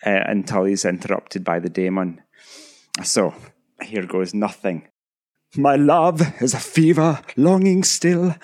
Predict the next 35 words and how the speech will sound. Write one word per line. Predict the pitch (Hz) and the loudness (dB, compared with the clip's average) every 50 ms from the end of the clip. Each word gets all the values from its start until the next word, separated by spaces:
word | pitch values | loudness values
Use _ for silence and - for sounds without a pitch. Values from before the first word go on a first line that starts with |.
| - - - | -14 -18 -6
for | - - 135 | 0 0 0
that | 113 175 151 151 - - - | 2 0 -2 -2 -2 -2 -2
which | 160 156 - - | -2 0 0 0
longer | 131 135 156 160 170 170 165 165 | 2 2 4 4 4 4 4 2
nurseth | 151 123 127 147 147 135 - - 151 - | 4 4 4 4 2 2 0 -2 -4 -4
the | - 156 | -4 -4
disease. | 143 123 120 110 104 143 170 147 147 175 151 - - - - - - - 170 | -2 0 0 0 2 2 0 2 0 -2 -2 -4 -4 -8 -10 -14 -14 -8 -6
In | - 220 | -4 -4
faith, | - - - 139 147 143 - - - 135 - - - - - - | -2 0 0 0 0 -2 -4 -6 -10 -10 -10 -14 -20 -16 -6 -4
I | 151 | -4
do | 147 - 160 | -2 0 0
not | 151 160 165 165 - | 2 0 0 0 0
love | 147 156 160 170 160 143 - - | 0 0 2 2 0 -2 -4 -6
these | 170 170 165 165 160 151 - - - - - - | -4 -2 -2 -2 -2 -2 -4 -6 -10 -18 -8 -4
with | - 160 - - | -2 -2 0 0
mine | 151 147 151 147 - | 0 2 2 0 0
eyes, | - 127 135 151 165 156 - - | -2 -2 -2 -2 -2 -2 -2 -2
for | - 170 165 156 160 165 156 147 - - - - - | 0 0 0 2 2 0 -2 -2 -6 -12 -20 -16 -6
they | - 214 160 165 170 170 151 | -2 -2 0 0 0 0 0
in | 139 156 139 131 | 0 0 -2 -2
thee | - 175 175 175 170 | -2 -2 0 0 0
a | 160 113 | -2 -4
thousand | - - - 127 151 165 160 143 156 147 - | -4 -4 -4 -2 -2 -2 -2 -2 -4 -4 -4
errors | 117 135 143 143 127 - | -4 -4 -4 -4 -4 -4
see. | - - - 156 156 165 160 151 143 - - _ - - - - - - - _ - | -4 -4 -2 -2 -2 -4 -4 -6 -8 -12 -14 _ -20 -20 -20 -20 -20 -20 -8 _ -2
But | 190 190 - - - | -2 -2 -4 -6 -4
tis | - 170 175 160 147 | -2 0 0 0 0
my | 139 160 165 160 | 0 0 2 2
heart | 147 143 - - 165 165 160 151 151 - - - | 0 -2 -2 0 2 2 2 2 0 -4 -6 -4
that | 160 151 - - | -4 -4 -4 -4
loves | 160 - 160 156 151 - - - | -2 0 0 0 0 -2 -4 -4
what | - 156 - | -4 -4 -4
they | - 143 147 | -4 -4 -4
despise, | 143 147 - - - 151 147 156 170 160 | -4 -4 -6 -6 -4 -2 -2 0 -2 -2
who, | - - - 196 208 202 196 185 156 | -2 -2 0 2 2 2 2 2 0